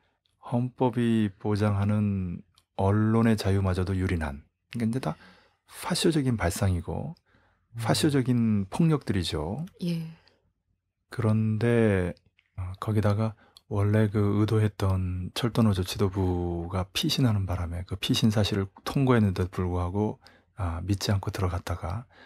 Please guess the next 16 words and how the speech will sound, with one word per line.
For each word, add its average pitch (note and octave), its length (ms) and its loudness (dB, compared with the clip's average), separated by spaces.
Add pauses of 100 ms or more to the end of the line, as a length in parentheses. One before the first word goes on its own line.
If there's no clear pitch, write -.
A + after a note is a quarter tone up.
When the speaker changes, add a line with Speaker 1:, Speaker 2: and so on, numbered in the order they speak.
(220)
Speaker 1:
그러니까 A#2+ 340 0
그거는 C3+ 400 0
이제 G#2 280 2
이쪽 G2+ 320 -2
그 G#2 260 0
검거하는 G#2 520 2
그 G#2 180 0
경찰청 G2 1080 -2
그 - 120 -10
공권력의 A2 1120 4 (420)
수준이 D3+ 460 -2
형편없다는 A#2 640 2
거예요. F#2 500 -4 (160)
정보력이 G2+ 800 2
정확하지 F2+ 440 -2
못했고, F#2+ 640 -6